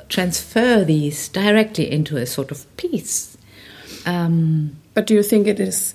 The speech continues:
Speaker 2: easier for you to compose for the voice because you know it so well?
Speaker 1: Yes, I don't know if I would say easier, but I think, uh, it's very, well, in a way,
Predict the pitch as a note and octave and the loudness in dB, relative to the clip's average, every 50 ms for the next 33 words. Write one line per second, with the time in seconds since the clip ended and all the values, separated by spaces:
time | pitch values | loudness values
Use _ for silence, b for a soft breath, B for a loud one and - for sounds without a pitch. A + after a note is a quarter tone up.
0 | _ - G#3 G3+ G#3+ A3 A3+ C4 C4+ C#4 C#4 C#4+ C#4 C#4+ - A#3 A3+ A3 G#3+ A#3+ | _ -2 0 2 2 4 4 2 2 2 0 -2 -4 -4 -2 0 0 2 2 2
1 | C4 C4 - D4 C#4 - D#4 C#4+ C#4+ C#4+ - C#4+ C#4+ C#4+ C#4+ - - - B3+ B3+ | 0 0 -2 -6 -2 2 2 2 2 2 2 0 0 0 -2 -4 -4 -4 -2 -2
2 | B3 A3+ A3 A3 A3+ A#3 A3+ A3+ - A3 A3 - G#3+ - - - - G3+ G3 G3 | -2 -2 -2 -4 -2 -4 -4 -4 -6 -10 -10 -10 -8 -8 -8 -6 -2 0 2 4
3 | G3 F#3+ G3+ A#3 C4 C4 - - - C4+ C4+ B3+ C4 C4 D4+ F#4+ - - - B | 4 4 4 4 2 2 0 0 0 0 0 0 -2 -4 -4 -6 -8 -12 -20 B
4 | B B B B B B B B B B B B B B B B B B B B | B B B B B B B B B B B B B B B B B B B B
5 | B _ - A2+ G3+ G3+ G3+ A#3+ B3+ G#3+ F3 E3 - - - - - - F#3 F#3 | B _ -6 -2 0 2 4 4 4 4 2 0 0 -2 -4 -4 -4 -2 0 2
6 | G3+ G3 F#3+ F#3 F3+ G3+ E3+ F#3 F3+ - - F3+ D#3+ - - - - _ _ _ | 2 2 2 2 0 0 -2 -2 -6 -4 -2 -2 -2 -2 -4 -10 -20 _ _ _
7 | _ - F3 F#3 G#3+ A3 C4 C4 C4+ C4 A#3 - F#3 F3+ F3 - - - D#3+ F3 | _ -4 0 0 2 4 4 4 4 4 2 2 0 -2 -4 -6 -6 -4 -2 -2
8 | E3 - F#3 E3+ E3+ E3+ E3 - - - D#3 D#3+ D3+ D3+ D3+ D3+ D#3 D3+ D3+ - | 0 0 0 0 0 -2 -4 -8 -6 -2 0 0 0 0 0 0 0 -2 -4 -8
9 | - b b b b b b b b b b F3+ F#3 - - - - F#3 F#3 F#3+ | -16 b b b b b b b b b b -4 -2 -2 -2 -2 0 2 4 4
10 | F#3+ F#3 F3+ F3+ F3 E3+ - - - - - _ _ _ _ _ _ - B2 G#2+ | 4 4 4 2 2 0 -2 -4 -8 -18 -20 _ _ _ _ _ _ -16 -14 -10
11 | - E3 F#3+ - - D#3+ - - - F#3 F3+ F3 F#3 G3+ G#3+ | -6 -4 -4 -4 -4 -6 -6 -2 0 2 4 4 4 4 4